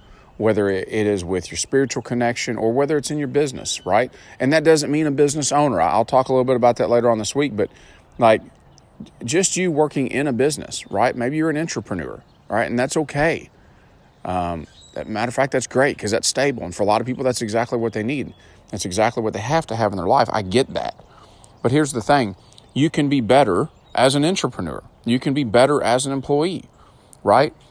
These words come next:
And so just decide what that looks like for you. If you need help with that, reach out. I'd love to talk with you. Just a conversation, right? Just a conversation to talk about what does that look like, to establish where you are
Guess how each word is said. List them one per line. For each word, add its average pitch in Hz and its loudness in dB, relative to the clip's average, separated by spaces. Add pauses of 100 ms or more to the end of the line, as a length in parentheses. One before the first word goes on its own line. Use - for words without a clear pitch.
(180)
And 113 -2
so 139 6
just 151 -2
decide 156 2
what 165 0
that 113 2
looks 131 0
like 92 0
for 95 -4
you. 80 -4
If 101 -8
you 135 -2
need 190 -2
help 170 2
with 185 -2
that, 190 4
reach 180 0
out. 196 2
I'd 139 2
love 175 6
to 170 -4
talk 175 2
with 117 -2
you. 98 -4
Just 170 -6
a 175 -4
conversation, 170 0 (440)
right? 123 4 (240)
Just - -6
a 165 -4
conversation 160 2
to 123 -2
talk 135 0
about 113 2
what 123 2
does 139 -2
that 135 4
look 135 2
like, 85 0
to 107 -6
establish 127 0
where 123 2
you 160 0
are 117 6